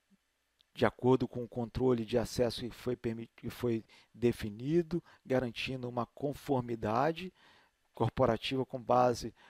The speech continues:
no que foi definido pela governança da empresa, independente se o usuário ele é interno ou externo, se ele está na nossa infraestrutura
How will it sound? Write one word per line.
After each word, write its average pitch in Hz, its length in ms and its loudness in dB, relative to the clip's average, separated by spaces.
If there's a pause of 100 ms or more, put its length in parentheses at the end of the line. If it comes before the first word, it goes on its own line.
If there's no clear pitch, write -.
(140)
no 117 200 -4
que - 140 -8
foi 120 280 -2
definido 117 540 -2
pela 110 380 -2 (420)
governança 123 880 2
da 117 100 -4
empresa, 160 640 4 (1000)
independente 139 760 0
se 170 160 -6
o 165 40 2
usuário 127 420 4
ele 104 260 -2
é 107 80 0
interno 175 720 -2 (180)
ou 151 200 0
externo, 107 520 -4 (300)
se - 80 -10
ele 120 120 -4
está 117 360 0 (260)
na 110 140 -4
nossa 131 220 0
infraestrutura 147 720 0